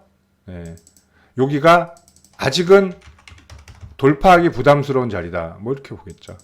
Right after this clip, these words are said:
예, 밀려나 있으니까. 자, 근데 지금 시장 분위기를 봐서는, 예, 이만 육천 원, 구천 원 물량을 소화하러 갈 가능성이 매우 높다.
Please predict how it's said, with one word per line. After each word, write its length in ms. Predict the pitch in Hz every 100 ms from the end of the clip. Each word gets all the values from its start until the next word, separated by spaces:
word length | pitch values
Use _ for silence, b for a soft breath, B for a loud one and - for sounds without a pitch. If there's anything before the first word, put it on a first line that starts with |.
| 98
예, 60 | 87
밀려나 500 | 123 180 180 117 92
있으니까. 800 | 95 87 80 - 107 151 160 _
자, 200 | - 90
근데 400 | 98 110 156 160 B B B B B B B _
지금 180 | - 107
시장 400 | - - 214 196
분위기를 460 | 135 147 143 139
봐서는, 680 | 92 90 98 95 127 104 78 _ 92
예, 280 | 87 85 _ b b b b b -
이만 300 | 131 165 131
육천 340 | 110 - 139
원, 100 | 135
구천 300 | 104 - 113
원 120 | 113
물량을 420 | 95 113 120 120 113
소화하러 460 | 165 170 156 156
갈 140 | 139 120
가능성이 420 | 92 90 - 92
매우 180 | 80 85
높다. 380 | 78 _ 92